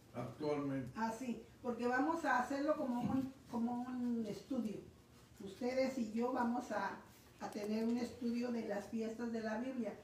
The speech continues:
Speaker 2: Y allí, al decir ellos los, este, los meses, vamos a ver cómo se, se, se pueden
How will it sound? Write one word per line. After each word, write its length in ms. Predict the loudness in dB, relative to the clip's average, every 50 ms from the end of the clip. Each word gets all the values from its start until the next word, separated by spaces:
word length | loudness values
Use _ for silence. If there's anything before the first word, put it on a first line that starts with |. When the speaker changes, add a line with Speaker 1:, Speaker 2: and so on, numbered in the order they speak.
| -16 -20 -12 -6
Speaker 2:
Y 140 | -2 0 2
allí, 460 | 4 4 4 4 4 4 4 4 2 2
al 160 | 0 2 2 2
decir 420 | 0 0 0 0 2 4 4 4
ellos 300 | 4 4 4 4 4 4 2
los, 340 | 2 2 0 0 -2 -6 -8
este, 680 | -8 -8 -8 -10 -14 -14 -8 -6 -4 -4 -4 -4 -4 -6 -6 -6 -8 -8 -12 -14 -18 -20 -20 -20 -20 -20 -12 -6
los 220 | -2 0 2 2 4
meses, 600 | 4 4 6 6 4 2 2 0 0 0 0 0 -2 -8 -14 -18 -20 -16 -8
vamos 360 | -2 0 2 2 2 0 0 0
a 120 | 2 2
ver 280 | 4 2 2 0 -2 -6 -10 -12 -18 -20 -20 -20 -16 -8
cómo 300 | -2 0 2 2 2 0
se, 460 | 0 0 0 0 0 0 -2 -4 -6 -8 -10 -8
se, 320 | -8 -6 -6 -6 -8 -10
se 140 | -10 -10 -10
pueden 520 | -8 -6 -4 -2 0 2 2 2 0 -2